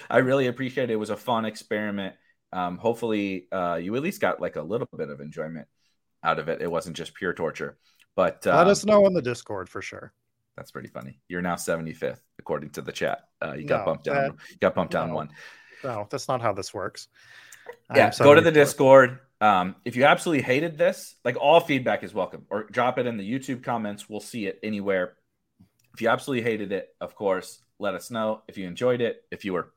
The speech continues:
Speaker 1: meh on it, all feedback is welcome. But I thought it was a lot of fun. We're gonna try to do stuff like this moving forward. Um,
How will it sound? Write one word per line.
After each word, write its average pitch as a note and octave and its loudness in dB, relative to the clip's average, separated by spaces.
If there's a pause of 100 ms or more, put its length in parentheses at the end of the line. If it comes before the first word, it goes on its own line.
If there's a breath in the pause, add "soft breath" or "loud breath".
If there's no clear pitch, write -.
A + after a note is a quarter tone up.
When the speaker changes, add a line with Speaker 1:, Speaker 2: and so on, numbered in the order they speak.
Speaker 1:
meh G#2+ -2 (100)
on G2+ -2
it, F#2+ -12 (340)
all A2+ 2
feedback G2 -6
is F#2+ -18
welcome. F#2 -6 (340)
But F#2 -2
I G2+ 2
thought F#2+ -2
it F#2 -4
was F2+ -10
a F#2+ -8
lot F2+ -2
of F2 -10
fun. F#2+ -6 (240)
We're G2 -4
gonna G2 0
try C3 4
to C3 2
do A#2 0 (240)
stuff - 2
like G2+ 0
this - -12 (640)
moving G2+ -4
forward. E2 -4 (260)
Um, D#2+ -8